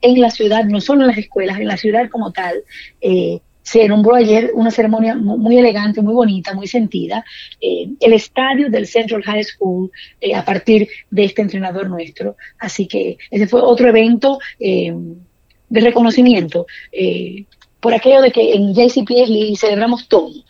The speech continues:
Eh, si bien lamentamos la pérdida de este, eh, hombre,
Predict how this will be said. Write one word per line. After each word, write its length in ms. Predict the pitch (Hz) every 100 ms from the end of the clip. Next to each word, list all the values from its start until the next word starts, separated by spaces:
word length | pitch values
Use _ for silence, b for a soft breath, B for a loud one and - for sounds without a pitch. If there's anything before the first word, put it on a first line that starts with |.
| B B -
Eh, 260 | 196 185
si 160 | 165 233
bien 300 | 214 269 285
lamentamos 520 | 269 226 208 226 240
la 160 | 220 202
pérdida 320 | 254 262 226
de 80 | 208
este, 300 | - 220 208 B B
eh, 240 | - 190 180 185 196 208 _
hombre, 560 | - 262 311 247 180 165